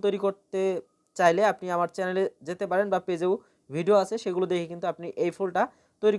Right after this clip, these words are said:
করতে পারেন। তো আমি এখানে simply একটি ফুল আমি আপনাদের তৈরি করে দেখাচ্ছি, normally যেটা হচ্ছে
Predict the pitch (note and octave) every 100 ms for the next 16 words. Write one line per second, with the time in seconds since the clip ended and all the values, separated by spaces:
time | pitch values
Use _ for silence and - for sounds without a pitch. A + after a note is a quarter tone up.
0 | G3+ G3 C#3+ A2 G2 - _ _ - D#3+
1 | G3+ A3 A#3 A#3 G#3+ A3+ A3+ A3+ A3+ G#3+
2 | G3 G3 F#3+ G3 G3 G3 G3 F#3+ F#3 E3
3 | D#3+ - G#3 D#4+ _ _ - D3+ E3+ F3+
4 | F3+ E3+ F3 E3+ F3